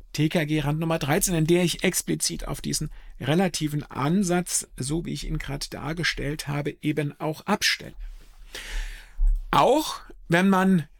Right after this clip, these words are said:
hier weitergeht und sich das anschaut, insbesondere auf Seite achtzehn, stellt dann auch der Praxisleitfaden zum Anonymisieren personenbezogener Daten der Stiftung Datenschutz,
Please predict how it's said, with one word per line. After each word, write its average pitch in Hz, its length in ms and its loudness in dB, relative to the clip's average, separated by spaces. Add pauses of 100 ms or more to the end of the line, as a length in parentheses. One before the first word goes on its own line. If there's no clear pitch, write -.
(300)
hier 160 360 2
weitergeht 214 920 0 (1160)
und 170 160 4
sich - 100 -2
das 151 200 0
anschaut, 214 500 2
insbesondere 160 840 -2 (260)
auf 135 420 -4
Seite 131 540 -4
achtzehn, - 880 -4 (300)
stellt 185 380 2
dann 196 140 -2
auch 170 200 -4
der 185 160 2
Praxisleitfaden 156 1600 -2 (300)
zum 175 260 0
Anonymisieren 220 920 0
personenbezogener 180 1000 0
Daten 208 680 -4
der 143 180 2
Stiftung 139 400 0
Datenschutz, - 880 -2